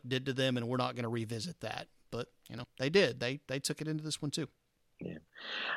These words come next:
Speaker 2: I, I, apparently there's a, there's an explanation having to do with, uh,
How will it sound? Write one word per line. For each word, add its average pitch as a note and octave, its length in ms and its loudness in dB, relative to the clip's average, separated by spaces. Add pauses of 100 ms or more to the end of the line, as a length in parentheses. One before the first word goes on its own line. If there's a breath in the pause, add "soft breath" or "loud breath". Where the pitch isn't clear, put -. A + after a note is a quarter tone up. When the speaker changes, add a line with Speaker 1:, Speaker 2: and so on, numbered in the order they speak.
(120 loud breath)
Speaker 2:
I, B1 80 12
I, D2 300 12
apparently F#2 360 10
there's E2+ 220 8
a, E2 80 10
there's D#2+ 160 8
an E2 80 6
explanation D2 480 2
having D2 200 0
to D2 40 -2
do D#2 260 4
with, D2 320 2
uh, D2 300 4